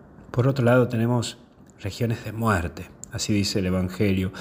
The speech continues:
Hoy también hay regiones de muerte que dan vuelta en tu corazón.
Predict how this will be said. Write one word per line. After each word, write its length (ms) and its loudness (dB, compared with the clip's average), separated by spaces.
Hoy 120 0
también 280 2
hay 80 4
regiones 400 4
de 60 6
muerte 420 4
que 100 -4
dan 240 4
vuelta 340 4
en 200 -2
tu 160 -4
corazón. 680 -4